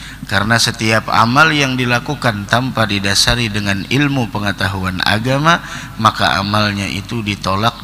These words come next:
dan tidak diterima. Ada. Kebanyakan orang di akhir zaman,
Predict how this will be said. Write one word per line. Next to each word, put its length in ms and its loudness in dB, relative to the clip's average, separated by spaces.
dan 160 -2
tidak 480 -4
diterima. 960 -2
Ada. 480 -12
Kebanyakan 640 0
orang 320 4
di 80 0
akhir 400 2
zaman, 480 2